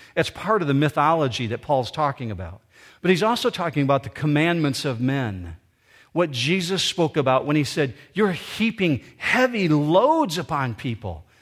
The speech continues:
because of the commandments of men." One of them would be this. On the Sabbath day, when the Jews were supposed to rest, they said, "You can only walk one mile, unless, of course, you take a rest.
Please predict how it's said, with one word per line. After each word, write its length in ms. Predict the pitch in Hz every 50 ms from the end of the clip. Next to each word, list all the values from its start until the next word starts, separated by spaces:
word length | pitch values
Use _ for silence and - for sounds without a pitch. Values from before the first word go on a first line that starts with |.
| _ -
because 320 | - 190 - 208 196 160
of 60 | 156 147
the 60 | 151
commandments 580 | - - 180 185 190 196 190 160 147 135 -
of 120 | 160 135 120
men." 420 | 139 165 175 147 107 95 90 87 - _ _ - - -
One 160 | - 165 202
of 80 | 208 190
them 160 | 175 160 156
would 140 | 151 143 127
be 140 | 135 139 135
this. 440 | 135 131 107 95 - - - - - - - - - _ -
On 140 | 143 151 151
the 80 | 143
Sabbath 520 | 131 - - 165 160 151 156 147 143 - -
day, 220 | 139 143 139 131
when 180 | 127 123 123 120
the 80 | 120
Jews 300 | 113 113 147 160 156 127
were 120 | 120 127 127
supposed 340 | - - 147 135 120 - -
to 80 | 127
rest, 500 | 117 127 135 120 104 107 - - - - - - - - -
they 100 | - 131
said, 280 | 113 - 160 143 131 120
"You 100 | 147 143
can 160 | - 135 123
only 300 | - 135 139 139 131 123
walk 480 | 110 110 120 131 127 113 110 - - - - _ _ _ _ _ _ -
one 360 | - 110 107 120 113 107 104
mile, 560 | 98 104 107 104 98 95 87 82 82 82 80 _ _ _ _ _ _ _ _ _ _ _ _ _ _ _
unless, 880 | - 120 113 113 143 208 220 165 110 95 - - - - - - - - _ _ _ _ _ -
of 100 | 110 -
course, 320 | - - 101 95 90 -
you 60 | - 101
take 220 | - - 107 101
a 60 | 90
rest. 560 | 82 92 98 92 85 104 - - - - -